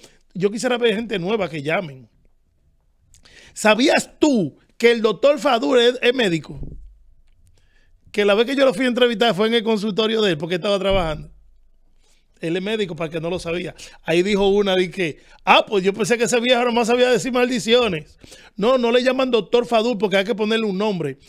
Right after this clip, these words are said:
Es que él es médico. Él practica la medicina.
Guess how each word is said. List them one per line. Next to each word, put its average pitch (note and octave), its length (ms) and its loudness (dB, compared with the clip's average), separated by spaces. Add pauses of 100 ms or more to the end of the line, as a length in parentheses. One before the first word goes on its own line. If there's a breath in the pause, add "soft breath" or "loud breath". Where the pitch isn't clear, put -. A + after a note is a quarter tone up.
(180 soft breath)
Es G3+ 160 0
que A3 200 2
él A3 80 2
es A3 80 4
médico. G#3 580 -2 (680)
Él D#3+ 100 -6
practica F#3+ 380 -2
la G#3 80 0
medicina. G#3 640 -6